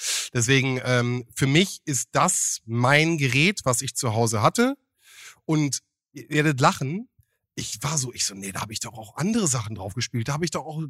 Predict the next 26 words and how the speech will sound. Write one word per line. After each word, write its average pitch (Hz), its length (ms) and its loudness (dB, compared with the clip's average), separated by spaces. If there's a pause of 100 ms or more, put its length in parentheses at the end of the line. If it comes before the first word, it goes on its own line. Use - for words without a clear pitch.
(180)
drauf, 165 360 -2
Sachen 196 260 0
drauf 180 160 -2
gespielt, 180 360 -6
die 160 120 -6
eigentlich 190 320 -4
für 180 140 -2
andere 254 240 -2
Lizenzen 147 560 0
zu“, 120 180 -4 (420)
ja, 180 260 6
und 127 200 -4
die 135 40 0
Recherche 165 440 2
hat's 143 140 -6
ergeben. 131 480 -8 (420)
Sachen 147 380 2
wie 147 160 -8
Aladdin, 120 640 0
König 151 340 0
der 156 120 -2
Löwen, 139 500 0
habe 170 240 6
ich 151 240 -8
damals 135 420 2
gespielt, 180 640 0